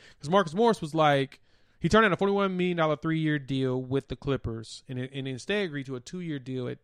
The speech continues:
ten million, twenty million with the Spurs. He left that for a one-year deal, fifteen million with the, with the Knicks instead. And then Marcus told everybody, denied the notion that he,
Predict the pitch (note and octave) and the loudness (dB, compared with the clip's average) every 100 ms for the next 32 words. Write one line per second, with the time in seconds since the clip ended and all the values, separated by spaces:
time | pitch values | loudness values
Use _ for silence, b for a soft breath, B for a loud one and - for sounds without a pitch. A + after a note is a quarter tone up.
0 | _ - F#3+ E3 C3+ C3 - D#3 F3+ D3+ | _ -8 -6 -4 -6 -8 -8 -2 2 2
1 | C3 B2 B2 - C3+ A2+ - - b b | 0 -2 -4 2 2 2 -8 -20 b b
2 | b b b - C3 D3+ C#3+ - F3+ D3+ | b b b -4 4 4 4 4 4 4
3 | D#3 C#3 D#3 E3+ D3 C3+ C3 C#3+ - D#3 | 0 2 2 0 0 0 0 -2 -4 -6
4 | C3+ B2+ B2 A#2+ B2 A#2 - - _ _ | -4 -4 -4 -4 -4 -4 -10 -20 _ _
5 | _ _ _ - B2 A#2+ A#2 A#2 - B2 | _ _ _ -8 -4 -2 -4 -8 -8 -8
6 | B2 B2+ _ B2+ A#2+ A#2 B2+ D#3+ - - | -8 -14 _ -4 -4 -2 0 0 -2 -10
7 | A2+ - - C3 A#2+ - _ _ _ _ | -10 -6 0 0 0 -10 _ _ _ _
8 | _ _ _ _ _ _ _ _ _ _ | _ _ _ _ _ _ _ _ _ _
9 | _ b b b D#3+ D#3 D3+ D3 D#3 F3 | _ b b b -4 0 0 -2 -2 2
10 | F3 D#3+ - E3+ D#3 C#3+ C#3+ C#3 C#3 C3+ | 2 2 0 4 4 4 4 2 -2 -4
11 | C#3 C#3 C3+ C#3 C#3 C3+ C3+ C3+ C#3 - | 0 2 6 8 6 4 4 8 8 8
12 | C#3 C3 B2+ C3 - _ _ _ _ _ | 0 2 2 2 -2 _ _ _ _ _
13 | - - F#3 F3 D#3+ D3+ D3 C3+ | -10 2 6 6 6 4 0 -2